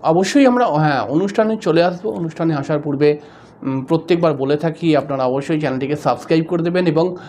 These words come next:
সাবস্ক্রাইব করে বেল আইকনটাকে ক্লিক করে দেবেন। কারণ হচ্ছে আপনারা, আপনারা, আপনারা অনেক সময় সাবস্ক্রাইব করছেন কিন্তু বেল আইকনটাকে ক্লিক করছেন না।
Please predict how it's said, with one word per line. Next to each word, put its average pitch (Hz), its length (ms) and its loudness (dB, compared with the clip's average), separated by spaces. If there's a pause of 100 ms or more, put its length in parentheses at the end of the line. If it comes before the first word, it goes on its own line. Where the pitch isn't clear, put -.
(140)
সাবস্ক্রাইব 156 600 0
করে 190 260 4
বেল 147 300 0
আইকনটাকে 160 440 0
ক্লিক 160 300 -2
করে 165 180 -2
দেবেন। 165 240 0
কারণ 143 240 -2
হচ্ছে 143 160 -6
আপনারা, 147 260 0
আপনারা, 143 200 0
আপনারা 143 280 0
অনেক 143 220 0
সময় 160 240 -2
সাবস্ক্রাইব 156 520 -2
করছেন 165 320 -2
কিন্তু 147 220 -4
বেল 135 220 2
আইকনটাকে 139 400 -2
ক্লিক 151 260 0
করছেন 175 300 0
না। 180 160 0